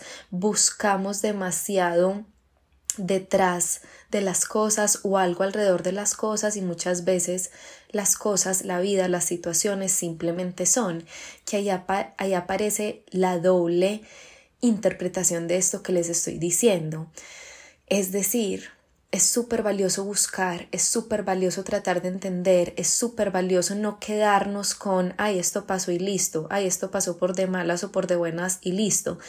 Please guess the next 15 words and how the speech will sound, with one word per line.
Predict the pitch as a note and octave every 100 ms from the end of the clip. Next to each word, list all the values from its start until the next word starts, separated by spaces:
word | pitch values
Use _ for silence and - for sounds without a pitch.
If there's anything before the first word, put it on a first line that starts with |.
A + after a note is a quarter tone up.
| - -
sino | - - G#3+ G3
tratar | F#3 G#3+ G#3+ A3 G#3+
de | A3+
ver | A3+ F#3+ F3+ A3+ A#3 - - - -
eso | A3 G#3 A3
que | A#3+
está | - F3
ocurriendo, | E3+ G#3+ - A#3 F3+ F3 F#3 G#3+ - - -
que | - G3+
tiene | - G3+ G3+
que | G#3+
ver | G3+ G3
con | G#3 G#3
nuestras | G#3 - - G3 -
vidas, | A#3 F#3+ E3+ G3+ -